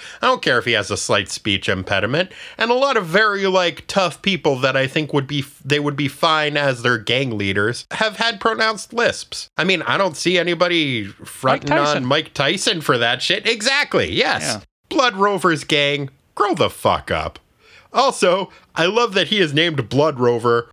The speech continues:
Speaker 1: Nobody even calls him that outside of the caption <laughs> work.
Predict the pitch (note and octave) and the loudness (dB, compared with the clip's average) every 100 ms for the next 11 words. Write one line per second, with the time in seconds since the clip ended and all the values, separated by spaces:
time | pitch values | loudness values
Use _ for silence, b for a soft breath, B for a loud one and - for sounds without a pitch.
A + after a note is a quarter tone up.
0 | _ - A#2 F#3+ A#3 A3+ G3+ E3 - - | _ -12 0 2 2 0 -2 -2 -8 -2
1 | F#3 F3 D3+ C#3 - F3 E3+ E3+ C#3 B2+ | 0 2 0 0 0 0 2 0 2 0
2 | B2+ - D#3 D#3 - C#3+ E3 C#3 A2 A2 | 0 0 0 0 -2 0 2 -2 0 -2
3 | - G#2+ A2 - A#2 B2+ - B2+ C3 - | 0 -2 0 -4 -2 -2 0 0 0 -4
4 | - | -12